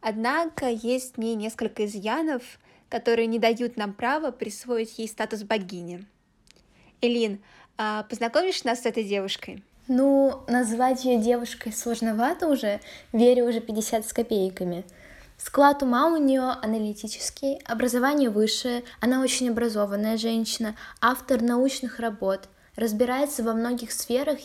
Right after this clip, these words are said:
Speaker 2: и может поддержать любой разговор. В браке состоит,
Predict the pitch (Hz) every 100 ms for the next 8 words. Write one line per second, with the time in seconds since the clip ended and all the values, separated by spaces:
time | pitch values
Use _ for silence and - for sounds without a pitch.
0 | - 226 233 220 220 233 269 - 214 220
1 | 214 247 254 247 208 226 233 233 202 180
2 | 175 - - - - - _ _ - 214
3 | 247 285 277 - - - 240 294